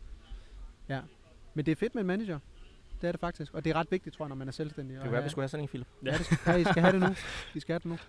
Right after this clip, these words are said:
Speaker 2: <laughs> Så tænker jeg, vi skal få, så skal der fandme
Speaker 3: Det er
Speaker 2: så mange
Speaker 3: klart.
Speaker 2: penge, der skal.
Speaker 3: Sådan.
Speaker 2: Hun, vi må da gerne lige, øh, hooke os op med hende, hvis der er.
Speaker 1: Ja, det kan godt være, jeg kan lige, jeg kan lige, øh, give hende et, øh,
Speaker 2: <laughs> Et lille kald.
Speaker 1: ja, give en lille kald bagefter.
Speaker 2: <laughs>
Speaker 1: Ja.
Speaker 2: Jamen, spændende.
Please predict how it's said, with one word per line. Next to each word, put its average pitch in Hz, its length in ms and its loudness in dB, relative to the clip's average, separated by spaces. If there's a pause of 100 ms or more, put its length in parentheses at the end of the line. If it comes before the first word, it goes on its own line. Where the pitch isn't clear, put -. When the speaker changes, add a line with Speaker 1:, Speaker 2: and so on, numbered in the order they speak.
Speaker 2:
<laughs> - 160 -20
Så - 80 -20
tænker 131 160 -4
jeg, 127 60 -2
vi 113 40 -2
skal 113 160 0
få, 139 100 2
så - 140 -2 (140)
skal - 200 -6
der 123 60 -6
fandme 123 240 4
Speaker 3:
Det 123 80 -4
er 127 100 2
Speaker 2:
så 107 60 0
mange 127 100 6
Speaker 3:
klart. 139 100 4
Speaker 2:
penge, 135 160 4
der 143 60 2
skal. - 200 0 (840)
Speaker 3:
Sådan. 95 360 -10 (1120)
Speaker 2:
Hun, 113 400 6
vi 104 80 -2
må 110 120 2
da 107 60 0
gerne 113 180 2
lige, 131 160 -2
øh, 110 100 0
hooke 113 140 -6
os 107 80 -4
op 120 100 -2
med 127 120 -4
hende, 131 80 -4
hvis 120 100 -8
der - 80 -8
er. 135 40 -6 (760)
Speaker 1:
Ja, 254 140 2 (140)
det 196 80 -10
kan 233 100 -2
godt 226 220 4
være, 233 100 6
jeg 233 100 12
kan - 100 6
lige, 226 120 6
jeg 185 100 -2
kan 202 100 -4
lige, 220 180 2
øh, 180 80 2
give 214 120 0
hende 190 180 2
et, 165 100 -4
øh, 165 300 0 (260)
Speaker 2:
<laughs> - 280 -12
Et 113 80 0
lille 135 160 2
kald. 131 260 2
Speaker 1:
ja, 202 180 6
give 214 140 0
en 208 60 0
lille 208 140 -2
kald 208 180 -2
bagefter. 202 300 0
Speaker 2:
<laughs> 175 100 -4 (1000)
Speaker 1:
Ja. 135 100 -4 (520)
Speaker 2:
Jamen, 110 140 -4
spændende. 151 360 -4